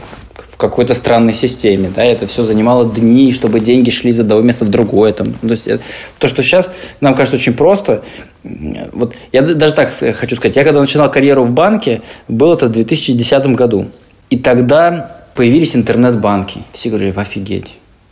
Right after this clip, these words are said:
классно». Можно зайти куда-то в интернет. Интернет-банк — это вот на десктопе.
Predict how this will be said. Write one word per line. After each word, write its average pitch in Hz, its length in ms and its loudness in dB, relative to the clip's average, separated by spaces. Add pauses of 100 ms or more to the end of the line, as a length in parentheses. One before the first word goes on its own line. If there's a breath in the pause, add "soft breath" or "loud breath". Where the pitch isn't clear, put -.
(160)
классно». 101 560 -2 (500 loud breath)
Можно 120 260 2
зайти 117 240 0
куда-то 120 380 0
в 110 80 0
интернет. 135 500 0 (180 loud breath)
Интернет-банк — 131 460 0
это - 140 -2
вот - 260 -6
на 117 140 2
десктопе. 107 640 -2